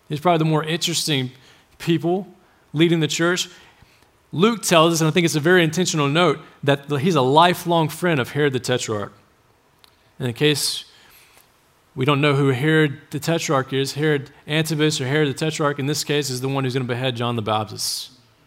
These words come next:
And so I think Luke puts that little note in here. It's just a nice little sh-,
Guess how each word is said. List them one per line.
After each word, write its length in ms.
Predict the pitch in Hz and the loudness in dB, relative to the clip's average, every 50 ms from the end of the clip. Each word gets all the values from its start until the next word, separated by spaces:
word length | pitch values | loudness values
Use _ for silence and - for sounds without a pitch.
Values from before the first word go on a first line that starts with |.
| _ _ _ _ _ _ _ _ _ _ _ _ _ - - - - - _ | _ _ _ _ _ _ _ _ _ _ _ _ _ -20 -20 -20 -20 -16 _
And 100 | - 123 | -8 -6
so 360 | - - 151 135 127 131 - - - - - - | -2 0 0 0 0 -2 -6 -12 -20 -20 -8 -6
I 60 | 139 | -4
think 200 | 135 180 156 135 | -2 -2 -2 -2
Luke 540 | 131 135 156 175 180 180 - - - _ - | -2 2 4 4 4 2 -2 -10 -20 _ 0
puts 220 | - 185 175 175 | 2 2 2 2
that 120 | 185 170 | 2 0
little 200 | 156 165 165 151 | 2 2 0 0
note 260 | 143 147 147 160 170 160 | 0 0 0 0 0 0
in 80 | 156 | 0
here. 120 | 135 135 131 | 0 0 0
It's 100 | 120 123 | -2 -2
just 160 | 123 - 151 | -4 -4 -2
a 20 | |
nice 300 | 143 147 147 147 151 - | 0 2 2 0 0 -2
little 280 | 143 139 127 143 160 151 | -4 -4 -4 -4 -6 -8
sh-, 220 | - - - - | -10 -10 -10 -10